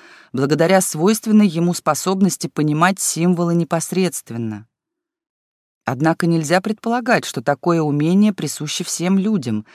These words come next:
его эффективность лишена всякой критики,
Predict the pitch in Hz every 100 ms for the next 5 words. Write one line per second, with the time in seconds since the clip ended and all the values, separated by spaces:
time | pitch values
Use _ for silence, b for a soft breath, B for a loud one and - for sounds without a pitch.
0 | B B 131 135 147 170 - - 208 240
1 | - 185 - 180 220 - 139 - 135 190
2 | 208 - - 113